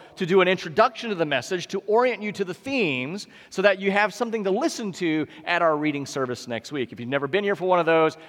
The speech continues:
you're in for a treat. So I only have two main points to the message today, the man and his message, and the verse is only one verse, James one, verse one. Let me read it to you this morning. "James, a servant of God and of the Lord Jesus Christ,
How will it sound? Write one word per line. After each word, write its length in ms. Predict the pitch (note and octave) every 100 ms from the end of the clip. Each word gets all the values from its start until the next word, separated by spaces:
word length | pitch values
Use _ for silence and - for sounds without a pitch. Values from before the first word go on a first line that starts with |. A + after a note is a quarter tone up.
| -
you're 180 | D#3+ D#3
in 140 | B2
for 160 | A2+ B2+
a 40 |
treat. 440 | - A2 G2 - - _ _ _ _ _ _ _ -
So 140 | - F#3
I 160 | F#3
only 240 | A3 B3+ A#3
have 260 | G#3+ G3
two 240 | - C4 B3+
main 300 | A3+ G3+ F#3
points 460 | - A3+ B3 -
to 120 | -
the 80 | E3
message 420 | E3 E3+ F3 C#3+
today, 420 | E3 E3 F3 A3 A#3+ - -
the 80 | D3
man 280 | F3 G3 F#3
and 60 |
his 160 | E3 B2+
message, 520 | F3 F#3+ A3+ A#3 - - - -
and 160 | F3+
the 60 | F3
verse 400 | D3 A3 A#3+ - -
is 120 | D#3+
only 260 | F3 F3+ F3+
one 280 | E3 F3
verse, 460 | C3 A#2 A2+ - - _ -
James 440 | C3 D3+ D3 D3 A#2
one, 420 | A#2 G#2+ G#2 G2+
verse 280 | A#2 A2 A2+
one. 180 | G2+
Let 140 | G#2 A#2
me 80 | A#2
read 120 | A#2+
it 120 | A#2+
to 100 | A#2+
you 60 | A2+
this 180 | A2+
morning. 340 | A#2 G#2+ G#2+ G#2+ - - - -
"James, 580 | C3+ G#3+ A3+ E3+ G3 G#3+
a 140 | G3
servant 420 | - A#3 B3+ C4+ -
of 180 | G3+
God 440 | D#3 G3+ D#3+ C#3 F3
and 100 | F3+
of 80 | F3
the 80 |
Lord 300 | F3+ F#3 G3+
Jesus 400 | D3+ F3 E3+ F#3
Christ, 640 | - F#3+ D3+ G2+ - -